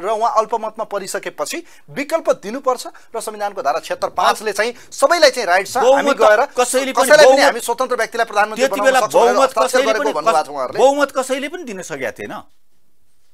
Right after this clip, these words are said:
Speaker 1: किन
Speaker 2: सम्मान्य,
Speaker 1: एक सय उनपचास जना के हो?
Speaker 2: सम्मान्य प्रधानमन्त्री केपी ओलीले पनि, उहाँ पनि अल्पमतमा पर्नुभएको थियो, तर पछाडि दलहरूले त समर्थन गरे नि उहाँहरूलाई।
Speaker 1: उहुँ।
Speaker 2: दलको समर्थन साथ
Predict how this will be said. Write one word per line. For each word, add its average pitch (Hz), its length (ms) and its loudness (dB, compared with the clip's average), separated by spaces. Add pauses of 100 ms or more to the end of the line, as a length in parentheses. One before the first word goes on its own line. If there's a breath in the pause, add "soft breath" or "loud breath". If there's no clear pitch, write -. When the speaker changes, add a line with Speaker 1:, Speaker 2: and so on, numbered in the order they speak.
Speaker 1:
किन 247 100 -4
Speaker 2:
सम्मान्य, 247 380 4
Speaker 1:
एक 220 60 -4
सय - 0 -
उनपचास 262 240 0
जना 247 80 -2
के 226 60 4
हो? 240 40 4
Speaker 2:
सम्मान्य 247 320 4
प्रधानमन्त्री 220 600 -2
केपी 220 320 -8
ओलीले 214 320 -4
पनि, 185 240 -6
उहाँ 156 400 -4
पनि 254 180 -6
अल्पमतमा 147 560 -6
पर्नुभएको 104 560 -12
थियो, 190 140 -16
तर - 480 -4
पछाडि 135 400 -4
दलहरूले 131 560 -2
त 123 100 -18
समर्थन 120 420 -12
गरे 127 200 -10
नि 202 80 -20
उहाँहरूलाई। 85 500 -18
Speaker 1:
उहुँ। 107 220 -20
Speaker 2:
दलको 156 280 2
समर्थन 143 400 -10
साथ 135 180 -6